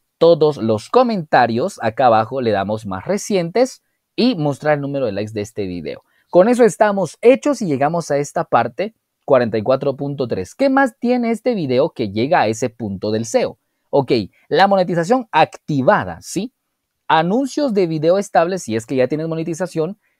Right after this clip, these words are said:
y si no, pues esperas ahí a llegar a mil suscriptores y cuatro mil horas de reproducción y listo.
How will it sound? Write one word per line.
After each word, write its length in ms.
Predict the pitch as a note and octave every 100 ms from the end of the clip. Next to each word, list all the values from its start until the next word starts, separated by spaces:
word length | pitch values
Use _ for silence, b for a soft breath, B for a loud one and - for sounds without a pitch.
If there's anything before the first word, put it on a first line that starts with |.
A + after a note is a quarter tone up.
| _
y 100 | A#2
si 120 | A2
no, 160 | G#2+ D3+
pues 160 | D#3+ G2+
esperas 480 | F#2 - A#2 C#3+
ahí 160 | A2+ A#2
a 60 | C3+
llegar 300 | A#2 B2+ C3
a 60 |
mil 220 | G#2+ C#3
suscriptores 560 | F#3 F#3 G3 F#3+ E3+ D#3+
y 60 | B2+
cuatro 240 | - F#2+
mil 120 | G#2
horas 240 | A#2+ C#3+ D3+
de 80 |
reproducción 480 | E3+ F#3+ F#3+ G3 F#3 -
y 100 | -
listo. 460 | B2+ A#2 - -